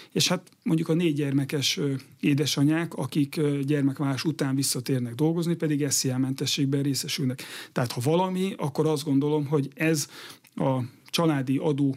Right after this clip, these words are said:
kedvezmény rendszer, illetve adó rendszer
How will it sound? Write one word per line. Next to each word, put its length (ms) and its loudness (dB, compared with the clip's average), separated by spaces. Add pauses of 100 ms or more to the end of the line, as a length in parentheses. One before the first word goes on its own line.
kedvezmény 640 0
rendszer, 380 0
illetve 300 -2 (280)
adó 440 0
rendszer 640 2